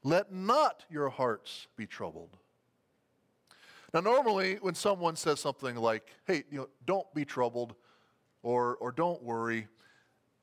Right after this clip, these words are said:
it's because the thing that you are troubled about is not really gonna happen anyway. Or at least, it's probably not gonna happen. It's kind of the same thing as saying, you know,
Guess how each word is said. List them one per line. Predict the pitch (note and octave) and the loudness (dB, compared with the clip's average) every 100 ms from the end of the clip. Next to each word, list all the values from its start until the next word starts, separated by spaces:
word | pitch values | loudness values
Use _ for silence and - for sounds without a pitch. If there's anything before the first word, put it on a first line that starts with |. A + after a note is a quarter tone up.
| _ _ | _ _
it's | C#3+ C#3+ | -8 -4
because | C#3 E3 D3+ C#3 - - C#3 C3+ | -2 2 2 0 -6 -10 -16 -4
the | D3+ | -4
thing | - F#3 G3 F#3+ | 0 -2 0 -2
that | F3+ | -2
you | E3+ | 0
are | D#3 | 0
troubled | - D#3 C3 | 2 0 0
about | A2+ A2+ F#3+ E3 C3 D#3 - - _ _ _ _ _ | -6 2 4 6 4 0 -8 -16 _ _ _ _ _
is | C3 D#3 | -4 0
not | G3 | 0
really | D#3 D3 | -2 -4
gonna | C3+ B2+ | -4 -4
happen | A#2 A#2 A#2+ | -2 -4 -4
anyway. | C3+ D#3 G2+ D#2+ - _ _ _ _ _ _ _ _ _ _ _ _ _ | -8 -6 -8 -10 -14 _ _ _ _ _ _ _ _ _ _ _ _ _
Or | E3 D3+ | 0 2
at | C#3 | 0
least, | C#3 B2 - - _ - _ _ _ | -4 -4 -8 -14 _ -20 _ _ _
it's | G#2+ A#2+ | -6 -4
probably | - - A#3+ D#3 A2+ | -8 -2 0 0 -2
not | G2 | -6
gonna | F#2+ F#2 | -8 -10
happen. | E2+ E2 G2+ D#3 _ _ _ _ _ _ _ _ _ _ _ | -12 -14 -16 -18 _ _ _ _ _ _ _ _ _ _ _
It's | A#2+ - | -10 0
kind | G3+ | 2
of | F3+ | 2
the | |
same | - E3 | 0 -4
thing | D3 D3 C3+ | -2 -2 -2
as | - | -2
saying, | A2+ G#2+ B2 C#3 | -2 0 -2 -4
you | C3 | -4
know, | B2 A#2+ | -4 -4